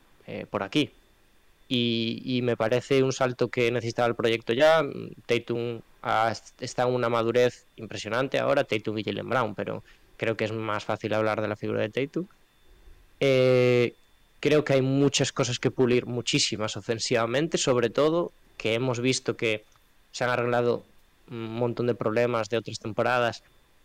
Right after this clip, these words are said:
y que se ha empezado a funcionar más como conjunto, pero donde ha pecado el equipo ha sido en las prisas, en la distribución de balón,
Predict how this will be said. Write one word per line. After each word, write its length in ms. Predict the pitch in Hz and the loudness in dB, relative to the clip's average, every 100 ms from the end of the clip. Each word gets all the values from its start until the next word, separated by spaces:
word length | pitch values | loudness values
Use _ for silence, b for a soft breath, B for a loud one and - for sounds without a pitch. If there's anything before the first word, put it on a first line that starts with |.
| _ _ - | _ _ -10
y 120 | 123 | -8
que 120 | 113 | -6
se 100 | 127 | -4
ha 40 | |
empezado 240 | 120 123 120 | -4 -2 -4
a 40 | |
funcionar 360 | 117 113 120 117 | -4 -4 -2 0
más 160 | 117 | -2
como 260 | - 117 113 | -4 -4 -4
conjunto, 600 | 117 110 - 139 123 107 - b b _ _ | -4 -4 0 -2 -2 -8 -10 b b _ _
pero 260 | - 120 113 | 0 2 2
donde 360 | 113 107 107 104 | 0 0 0 0
ha 140 | 104 | 0
pecado 380 | - - 110 113 | -4 -2 0 0
el 100 | 107 | -2
equipo 440 | 107 127 - 107 113 | 0 -2 -2 -6 -4
ha 100 | 107 | -6
sido 580 | - - 120 117 113 - | -6 -4 -2 0 -2 -4
en 420 | 120 107 107 107 | -8 -8 -10 -8
las 140 | 101 | -8
prisas, 640 | - 151 151 170 156 151 - | 0 0 2 2 2 2 -2
en 100 | 113 | -4
la 60 | |
distribución 580 | 110 110 110 110 - 120 | -4 -4 -6 -6 -4 -2
de 80 | 117 | 0
balón, 540 | 113 113 120 120 117 | 2 4 2 2 -2